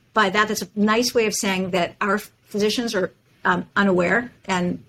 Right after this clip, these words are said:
that's a pleasant way of saying ignorant. And, um, that's one. And two, I think that humans unconsciously hold themselves superior to other species. And we think, you hear people saying, "We're more evolved." Well,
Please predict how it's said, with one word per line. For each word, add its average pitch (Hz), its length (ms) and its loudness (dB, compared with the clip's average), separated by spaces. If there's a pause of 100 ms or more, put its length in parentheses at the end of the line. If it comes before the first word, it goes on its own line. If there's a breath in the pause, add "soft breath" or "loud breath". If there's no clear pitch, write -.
(160)
that's 214 140 -4
a 196 40 -8
pleasant - 340 0
way 180 80 0
of 175 80 0
saying 180 220 -2
ignorant. 220 460 0 (600 loud breath)
And, 233 540 2
um, 214 320 4
that's 214 260 -4
one. 202 440 0
And 214 160 -2
two, 359 220 2
I 262 80 4
think 294 360 0 (400)
that 208 360 2 (320)
humans 262 880 4 (280)
unconsciously 226 800 0
hold 190 260 -2
themselves 185 640 0
superior 214 680 -2
to - 180 -10
other 202 260 0
species. 240 640 -4 (200)
And 190 240 0
we 196 100 2
think, 247 420 2 (240 loud breath)
you 233 100 -2
hear 269 160 2
people 262 220 -2
saying, 220 260 -4 (120)
"We're 214 160 6
more 226 440 6
evolved." 190 500 2
Well, 226 300 2